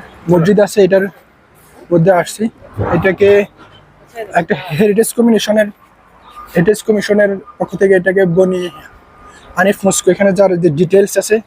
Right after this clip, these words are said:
এটা এখানে সাইনবোর্ড আকারে প্রকাশ করছে। এবং মসজিদে দেখতে পাচ্ছেন, এখানে অনেকগুলাই গাছপালা লাগানো, খুবই সুন্দরভাবে এটাকে ডেকোরেট করছে। এবং যে পাশের যে দেওয়ালগুলো দেখতে পাচ্ছেন, এগুলো পাথরের, পাথর দিয়ে তৈরি।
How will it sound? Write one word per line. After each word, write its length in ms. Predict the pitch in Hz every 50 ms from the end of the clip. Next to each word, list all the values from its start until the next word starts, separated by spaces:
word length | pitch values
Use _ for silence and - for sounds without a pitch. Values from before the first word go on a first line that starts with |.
| _ _ -
এটা 200 | 170 156 190 180
এখানে 340 | 170 190 185 185 185 185 180 - _ _ - _ _ -
সাইনবোর্ড 360 | - 180 170 170 175 175 180
আকারে 200 | 165 175 175 170
প্রকাশ 300 | - - 170 175 - -
করছে। 340 | - 165 156 - - 190 208 - _ _ _ _ _ _ _ _ -
এবং 220 | 160 170 175 175
মসজিদে 280 | 175 175 170 180 185 190
দেখতে 180 | 185 175 196 196
পাচ্ছেন, 300 | 190 - - 190 190 180
এখানে 340 | 175 - 180 185 180 180 170 -
অনেকগুলাই 480 | 175 185 170 160 175 185 190 185 180
গাছপালা 480 | 160 156 170 175 - - - 156 170 170
লাগানো, 340 | 180 170 175 170 180 196 196 - _ _ _ _ _ _ _ _ _ - _ _ _
খুবই 240 | - - 180 196 185
সুন্দরভাবে 600 | - - 185 185 190 185 185 180 185 180 175 170
এটাকে 380 | 165 - 175 165 175 175 180 175 - _ _ 160
ডেকোরেট 300 | 175 175 160 165 160 - _
করছে। 300 | 170 160 - - 185 233 - _ - - _ _ _ _ - - - - - - - - - -
এবং 260 | 151 160 170 170 170 160
যে 300 | 160 175 170 170 165 160 -
পাশের 260 | 185 175 - - 190
যে 140 | 170 185 185
দেওয়ালগুলো 420 | 165 175 180 - 175 160 175 185 180
দেখতে 260 | 180 - - - 185
পাচ্ছেন, 320 | 180 - - - 208 220 - - _ _ _ _ _ _ _ _ -
এগুলো 260 | - 156 165 175 175 - -
পাথরের, 380 | - 165 - - - 170 175 170 - _ _ _ _ _ _ _ _ _ _ _ - -
পাথর 220 | 175 160 - 190
দিয়ে 220 | 160 156 180 180 165
তৈরি। 340 | - 175 175 160 156 151